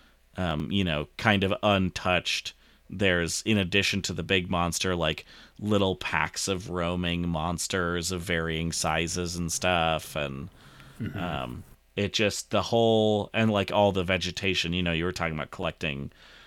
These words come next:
Speaker 1: um, like, plants and mining and stuff, like, that's just all vegetation kind of, like, baked into the world, and it just all kind of makes the world you're in feel a little bit more alive, and I think that's all really well done.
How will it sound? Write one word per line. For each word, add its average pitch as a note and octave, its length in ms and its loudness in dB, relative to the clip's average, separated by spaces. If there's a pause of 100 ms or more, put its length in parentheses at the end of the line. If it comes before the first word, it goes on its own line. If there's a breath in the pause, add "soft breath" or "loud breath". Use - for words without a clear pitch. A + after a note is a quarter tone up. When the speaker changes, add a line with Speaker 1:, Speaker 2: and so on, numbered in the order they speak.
(340 loud breath)
Speaker 1:
um, C#2+ 320 0
like, E2+ 240 -2
plants B2+ 480 6
and F#2+ 120 2
mining G#2 440 4
and G2+ 140 0
stuff, G2+ 280 2
like, G2 140 -2
that's F#2+ 240 0
just G#2+ 220 -2
all G2 120 2
vegetation F2 640 -2
kind F2+ 180 -2
of, E2+ 40 -4
like, - 260 -6
baked F2 340 0
into F#2 240 -4
the E2 100 -6
world, F2+ 380 -2
and G2 100 0
it F2+ 80 -2
just C3 220 -2
all G2+ 260 6
kind G#2 240 0
of F2 180 -4
makes F2 500 -2 (500 soft breath)
the G2+ 240 4
world F#2 580 2
you're F#2 200 0
in G2+ 400 4
feel G#2+ 320 2
a G#2+ 60 4
little G#2+ 140 4
bit G#2 160 0
more F#2+ 180 2
alive, F2+ 540 4
and E2+ 100 0
I D2+ 80 0
think D#2+ 260 -6
that's D#2 260 -2
all D#2+ 200 0
really C#2+ 260 -4
well C2+ 260 -4
done. B1 500 -8